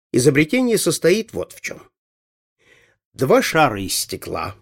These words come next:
помещаются на высокой мачте. Устройство дает ослепительный свет на весь мир — от которого можно укрыться только за плотными шторами.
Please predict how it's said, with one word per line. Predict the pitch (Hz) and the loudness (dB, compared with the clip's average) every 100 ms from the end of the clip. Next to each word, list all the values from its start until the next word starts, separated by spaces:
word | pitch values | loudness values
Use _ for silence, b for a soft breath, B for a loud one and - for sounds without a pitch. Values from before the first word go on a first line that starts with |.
| - | 0
помещаются | 170 143 - 240 277 - 240 | 2 4 4 2 2 0 0
на | 180 | 2
высокой | 127 - 208 147 | 0 -2 -2 -2
мачте. | 73 73 - - - _ _ _ _ _ _ _ | -4 -8 -10 -12 -16 _ _ _ _ _ _ _
Устройство | - 170 - 226 262 - 165 | 2 2 4 4 4 2 4
дает | 151 151 147 - | 6 6 4 0
ослепительный | 143 156 151 - 214 - 113 110 | -4 -2 -2 0 -4 -2 -4 -2
свет | 101 - 123 143 - | -4 -2 2 2 0
на | 90 | -6
весь | 92 92 | -4 -2
мир — | 220 302 311 - _ | 2 4 2 -6 _
от | 143 - | -2 0
которого | 123 139 127 | 0 4 4
можно | 135 127 127 | 6 4 4
укрыться | 127 123 285 294 247 | 2 4 0 2 0
только | - 214 190 | 2 0 2
за | 123 110 | -2 -2
плотными | 90 107 101 95 | -4 -6 -4 -6
шторами. | - - 76 - 90 | -6 -8 -12 -12 -20